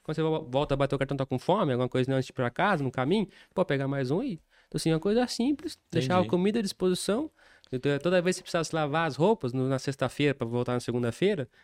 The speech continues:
Speaker 1: as roupas nossas que tinham os químicos e tal, se não quisesse levar pra casa lavar, você podia deixar lá, daí no final de semana eles mandavam lavar, na segunda-feira tava lá com tua etiqueta, com teu nome, tá tudo certinho.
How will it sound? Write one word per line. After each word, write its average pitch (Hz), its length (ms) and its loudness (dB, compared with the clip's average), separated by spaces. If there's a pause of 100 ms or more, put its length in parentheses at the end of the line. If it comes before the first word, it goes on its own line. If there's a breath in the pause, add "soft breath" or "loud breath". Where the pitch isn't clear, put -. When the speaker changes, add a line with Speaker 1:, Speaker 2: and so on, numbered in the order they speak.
Speaker 1:
as 120 100 -4
roupas 139 220 -2
nossas 135 220 0
que - 60 -16
tinham 127 120 -2
os - 80 -4
químicos 160 360 -4
e - 20 -20
tal, 175 160 -2
se - 80 -4
não 135 80 0
quisesse 143 200 -2
levar 135 80 0
pra 131 120 -2
casa 120 240 -2
lavar, 147 360 2 (300 soft breath)
você - 80 -20
podia 143 140 -6
deixar 147 280 0
lá, 156 320 2 (320)
daí 123 160 -2
no 131 80 -4
final 147 160 -4
de 139 60 -8
semana 147 240 -2
eles 123 80 -8
mandavam 135 380 0
lavar, 151 360 0
na 180 40 -2
segunda-feira 180 400 0
tava 180 180 2
lá 170 80 2
com - 80 -8
tua 151 100 0
etiqueta, - 380 -6
com - 80 -18
teu 139 140 -6
nome, 143 240 -2
tá 156 80 -4
tudo - 160 -16
certinho. 226 360 -4